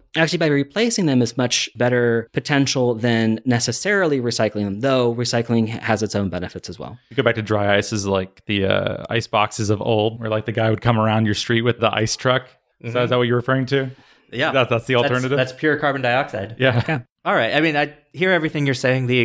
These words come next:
Speaker 3: economist in me wants to say, "Well, there's an externality, negative externality of putting the carbon dioxide into the atmosphere. And here we're talking about C O two equivalents of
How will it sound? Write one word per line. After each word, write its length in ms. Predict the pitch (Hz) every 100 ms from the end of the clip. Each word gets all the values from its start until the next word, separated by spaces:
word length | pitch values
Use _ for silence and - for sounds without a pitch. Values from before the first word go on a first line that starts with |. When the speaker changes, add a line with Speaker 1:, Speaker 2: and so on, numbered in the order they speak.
| 117
Speaker 3:
economist 580 | 120 139 139 131 120 120
in 80 | 110
me 140 | 110
wants 260 | 104 101 -
to 120 | 101
say, 200 | 107 98
"Well, 160 | 104
there's 320 | 101 104 101 117
an 120 | 104
externality, 1080 | 107 - 107 101 104 101 101 98 95 - _
negative 340 | 107 117 120 107
externality 560 | 104 110 101 101 98
of 140 | 92 -
putting 320 | 135 123 113
the 240 | 104 - _ _ -
carbon 400 | 120 113 110 110
dioxide 480 | 113 104 107 120 110
into 140 | 104 107
the 100 | 104
atmosphere. 480 | 104 104 - 110
And 80 | 98
here 160 | 104 110
we're 80 | 107
talking 380 | 113 107 107 104
about 260 | 101 98
C 200 | - 123
O 60 | 110
two 220 | 120 113
equivalents 600 | 104 - 104 107 101 -
of 160 | 98